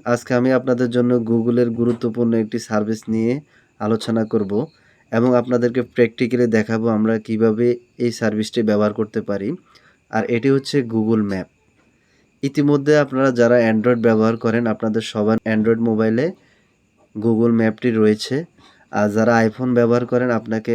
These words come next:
অ্যাপ স্টোর থেকে ডাউনলোড করে নিতে হবে। এখন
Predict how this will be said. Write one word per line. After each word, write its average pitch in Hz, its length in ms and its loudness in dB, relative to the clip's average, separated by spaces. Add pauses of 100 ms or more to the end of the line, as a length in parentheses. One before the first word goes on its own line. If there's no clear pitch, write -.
অ্যাপ 110 220 -2
স্টোর 113 320 -4
থেকে 113 300 -6
ডাউনলোড 104 360 -2
করে 113 200 -2
নিতে 110 240 -4
হবে। 117 340 -2 (1600)
এখন 123 440 2